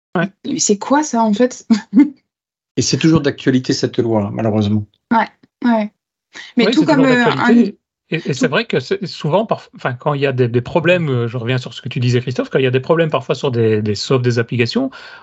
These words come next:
Speaker 1: on va dire, bah, au lieu de, de regarder pour corriger, d'essayer de trouver, bon, on rajoute une barrette de mémoire et c'est bon, quoi.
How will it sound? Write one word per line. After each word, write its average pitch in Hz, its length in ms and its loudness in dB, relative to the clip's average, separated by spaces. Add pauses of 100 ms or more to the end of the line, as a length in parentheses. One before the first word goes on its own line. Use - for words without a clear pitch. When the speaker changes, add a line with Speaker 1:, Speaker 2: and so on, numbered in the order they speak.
(120)
Speaker 1:
on 160 80 0
va 135 100 2
dire, 151 140 0
bah, 123 300 0 (340)
au 170 140 4
lieu 202 160 4
de, 160 120 0
de 135 200 0
regarder 139 340 -2
pour - 160 -10
corriger, 156 480 -2
d'essayer 131 220 0
de 131 40 -8
trouver, 131 300 0
bon, 131 120 2
on 123 40 2
rajoute 120 240 0
une 139 80 0
barrette 123 220 0
de 113 80 0
mémoire 151 260 2
et 139 60 -2
c'est 156 100 -2
bon, 185 160 2
quoi. - 160 -4